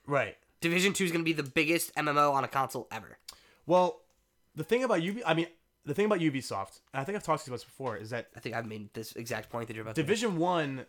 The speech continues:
Speaker 1: came out, everyone, like, hated it. And then they just kept improving it, improving it, improving it. And now, every time I talk
Speaker 2: Yep.
Speaker 1: to somebody about it, they fucking say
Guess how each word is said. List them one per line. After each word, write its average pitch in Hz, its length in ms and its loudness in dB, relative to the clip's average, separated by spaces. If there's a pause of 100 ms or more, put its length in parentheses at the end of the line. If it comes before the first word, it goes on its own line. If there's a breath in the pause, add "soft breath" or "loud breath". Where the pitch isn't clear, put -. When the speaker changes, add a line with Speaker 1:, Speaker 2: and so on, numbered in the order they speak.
Speaker 1:
came 151 220 0
out, 127 220 2
everyone, 120 260 -6
like, 107 140 -8
hated 95 280 -16
it. - 100 -20 (440)
And 131 100 -4
then 165 140 4
they 185 100 2
just 160 400 -4 (260)
kept 160 220 -8
improving 139 340 -6
it, 92 180 -18
improving 120 360 -10
it, 95 120 -16
improving 113 380 -12
it. 98 80 -16
And 123 160 -8
now, 151 540 4
every 135 180 -4
time 147 120 -4
I 139 40 -4
talk 147 140 -2
Speaker 2:
Yep. 156 60 0
Speaker 1:
to - 20 -14
somebody 127 240 -4
about 110 200 -4
it, 107 120 -10
they 107 140 -12 (120)
fucking 123 380 -6
say 117 280 -6